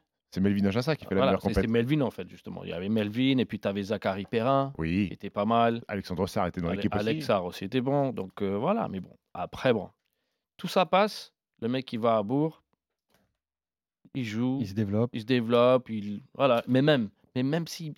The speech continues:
Speaker 2: il marque pas, même si, mais il fait toujours, je parlais avec, on regardait le match le, le, il y a deux jours, là.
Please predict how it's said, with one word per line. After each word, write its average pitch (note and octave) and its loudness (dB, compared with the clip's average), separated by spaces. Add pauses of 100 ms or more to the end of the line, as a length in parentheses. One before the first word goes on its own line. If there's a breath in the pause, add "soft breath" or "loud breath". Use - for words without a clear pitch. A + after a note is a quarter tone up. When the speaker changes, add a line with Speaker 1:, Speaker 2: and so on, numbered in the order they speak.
Speaker 2:
il A#2+ -4
marque A2+ -4
pas, G#2+ -2
même A#2+ 0
si, - -12
mais G#2+ -2
il F#2+ -4
fait G2+ -10
toujours, A2+ -10
je G2+ -8
parlais A2 -2
avec, G#2+ -6
on F#2+ -8
regardait F#2+ -4
le G2+ -2
match A2 -4
le, G2 -10
le, F#2+ -14
il G2 -10
y G2+ -6
a F#2+ -8
deux G2 -4
jours, G#2 -4
là. E2+ -12